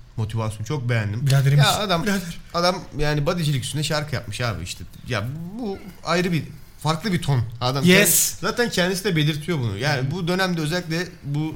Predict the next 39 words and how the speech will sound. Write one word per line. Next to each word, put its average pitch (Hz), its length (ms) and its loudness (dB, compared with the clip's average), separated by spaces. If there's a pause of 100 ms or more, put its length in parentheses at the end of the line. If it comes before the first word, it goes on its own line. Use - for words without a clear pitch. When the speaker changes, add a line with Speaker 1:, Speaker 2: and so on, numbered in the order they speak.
(100)
Speaker 1:
trap 151 320 -2
rap 143 140 -2 (380)
işinin 143 400 -2
iyice 139 260 -2
ciddiye 131 440 0
bindi. 117 220 0
Çünkü 117 220 -6
iç-, - 300 -4
artık 120 280 -6
siyasetle 123 540 -2
de 127 100 -2
dolmaya 104 340 -2
başladı 101 280 -6
işin 104 180 -6
içi. 117 220 -4 (360)
Bir, 120 260 2 (560)
e, 117 60 -2
sansür 120 520 -2
hani 123 260 -2
mevzularından 127 760 0
dolayı 123 360 -2 (720)
orada 131 320 0
da 170 140 6
artık 117 260 -2
siyasetin 120 440 0
içine 113 260 -2
bayağı 120 240 0
girdi. 123 420 -4 (340)
Böyle 170 360 2 (280)
hani 135 280 0 (340)
ki 170 180 0
disler 147 340 2
falan 143 240 0
filan 151 220 0
da 135 100 0
bu 127 80 0
aralar 120 240 0
revaçta 123 340 0
sanırım. 127 180 -2